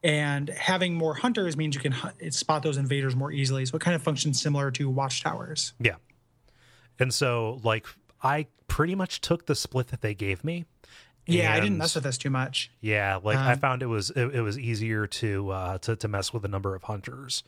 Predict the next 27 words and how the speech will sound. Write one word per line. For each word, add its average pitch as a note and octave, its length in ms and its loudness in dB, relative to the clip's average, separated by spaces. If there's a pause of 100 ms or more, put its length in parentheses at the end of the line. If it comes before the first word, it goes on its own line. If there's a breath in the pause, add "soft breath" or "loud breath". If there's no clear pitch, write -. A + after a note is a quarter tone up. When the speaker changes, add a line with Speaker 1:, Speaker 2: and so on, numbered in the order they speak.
(340 soft breath)
Speaker 2:
on A2+ 160 2
the G#2 80 0
land G2+ 280 0
because G2 440 0
you're G#2 80 0
pretty G#2+ 160 0
much G2+ 120 -2
always G#2 200 0
going G#2+ 200 -2
to G2 80 0
start A2 360 -2
over A2 320 0
hunting. C3+ 420 -4 (540 loud breath)
And A#2 100 2
so - 80 0
you A2+ 100 2
can A2 140 -2
scale A2+ 260 2
that G2 160 0
back, G2 240 2
and G#2 80 -6
then G2 120 -4
those F#2+ 160 0
people G#2 240 -4
become G2 260 -2
farmers. B2+ 580 -4
Like, B2 220 0